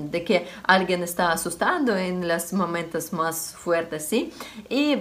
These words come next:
cuando estábamos juntos, sí que parecía divertido. Pero cuando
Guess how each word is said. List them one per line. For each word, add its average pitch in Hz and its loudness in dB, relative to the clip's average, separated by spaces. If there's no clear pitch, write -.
cuando 240 6
estábamos 240 4
juntos, 339 0
sí 311 0
que 339 0
parecía 208 0
divertido. 185 -6
Pero 214 6
cuando 196 4